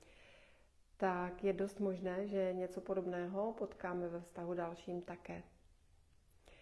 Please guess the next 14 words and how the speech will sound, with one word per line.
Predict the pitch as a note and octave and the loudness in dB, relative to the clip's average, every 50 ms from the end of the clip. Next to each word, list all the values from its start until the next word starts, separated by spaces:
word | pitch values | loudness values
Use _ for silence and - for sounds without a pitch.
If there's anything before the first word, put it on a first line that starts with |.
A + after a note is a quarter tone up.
| - - - - - - - - - - - - - - - - | -20 -20 -20 -20 -20 -20 -20 -20 -20 -20 -20 -20 -20 -20 -8 -2
A | - F#3 F3+ F3 F3+ F3+ | 0 2 2 2 2 4
je | F#3 G#3+ | 4 4
to | A3 C4 | 6 8
jen | C4 C4+ C4 B3+ | 8 8 8 6
na | B3+ C4+ C#4 | 4 4 6
vás, | B3 F#3+ D3+ D3+ - - - | 6 4 2 2 -2 -4 -4
jakým | F3+ F3 - - F3+ F3 | -6 -4 -4 -4 -6 -6
způsobem | - - - F3+ - - E3+ F3 F3 F3 | -6 -6 -8 -6 -4 -4 -2 0 0 -2
se | E3+ - F3+ | -2 -2 -2
rozhodnete. | F3 F3 F3 F3 F3+ F3+ F3 E3+ E3+ E3+ - - - - - - - - - - - - - | 0 0 0 0 -2 -4 -2 -2 -4 -6 -8 -12 -14 -14 -16 -18 -18 -18 -20 -20 -14 -8 -4
Vy | F#3+ F#3 | -4 -2
se | F#3 - G3 | -2 -2 -2
můžete | F#3+ F3+ F3 F#3+ - - | -2 -2 -4 -4 -2 -2
rozhodovat | F#3 F#3 F#3 F#3 F3+ F#3+ F3+ F#3 F3 F3+ - | 0 0 2 2 2 2 2 0 -2 -4 -8